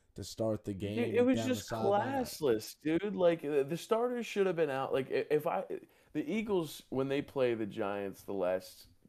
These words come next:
Speaker 2: two times in the last three weeks of the season,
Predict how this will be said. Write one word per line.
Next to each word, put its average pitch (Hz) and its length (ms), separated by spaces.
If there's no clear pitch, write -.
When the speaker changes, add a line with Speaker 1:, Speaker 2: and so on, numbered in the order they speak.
Speaker 2:
two 135 260
times 113 440
in 107 60
the 98 60
last 92 300
three 101 200
weeks 90 280
of 90 100
the 82 80
season, 76 440